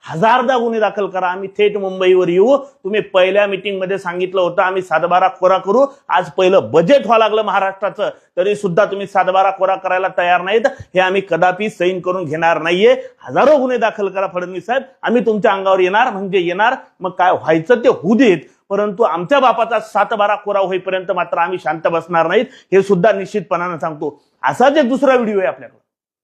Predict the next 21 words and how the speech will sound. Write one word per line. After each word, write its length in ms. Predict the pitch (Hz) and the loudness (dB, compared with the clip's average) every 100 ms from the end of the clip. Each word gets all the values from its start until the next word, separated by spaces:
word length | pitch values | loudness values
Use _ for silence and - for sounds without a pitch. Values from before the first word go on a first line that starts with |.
| _ _ - | _ _ -2
हा 100 | 220 | 2
व्हिडिओ 220 | 262 247 269 | 2 4 4
आपल्या 280 | 254 254 269 | 4 2 0
सोयाबीनवर 600 | 240 214 233 226 208 175 | 2 4 4 2 -2 -6
आहे 60 | 147 | -6
भावांनो. 300 | 104 107 _ _ _ _ _ _ | -10 -14 _ _ _ _ _ _
आपल्या 360 | 185 196 247 285 | 0 2 4 2
सोयाबीनचं 640 | 277 226 240 247 254 277 254 | 4 2 2 0 0 0 0
नेमकं 340 | 233 233 240 | -6 -4 0
जे 120 | 277 | 2
आज 340 | 233 208 254 254 _ _ _ _ | 2 2 -2 -4 _ _ _ _
घाण 320 | 117 107 220 285 | -16 -4 0 4
व्हायला 200 | 269 262 | 4 2
लागली 200 | 247 240 | 2 0
आपली, 200 | 202 226 | 0 0
आपला 200 | 208 233 | 2 0
मालाचा 380 | 202 220 226 226 | 0 0 0 0
भाव 280 | 170 285 | 2 0
जो 100 | 269 | 2
पडायला 240 | 269 233 208 | -2 0 -2
लागला 240 | 175 147 | -4 -8